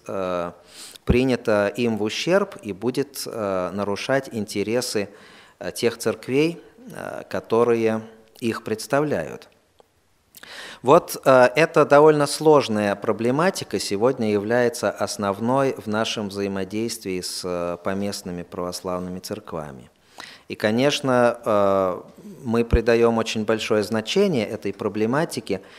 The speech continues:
поскольку, э, речь идет о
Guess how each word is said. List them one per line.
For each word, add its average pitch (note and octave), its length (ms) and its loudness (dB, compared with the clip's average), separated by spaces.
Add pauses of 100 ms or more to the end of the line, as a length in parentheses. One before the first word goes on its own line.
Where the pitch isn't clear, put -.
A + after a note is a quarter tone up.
(280)
поскольку, B2+ 1000 6
э, G2+ 400 4 (380)
речь C3+ 340 2
идет C3+ 480 0
о A#2 300 6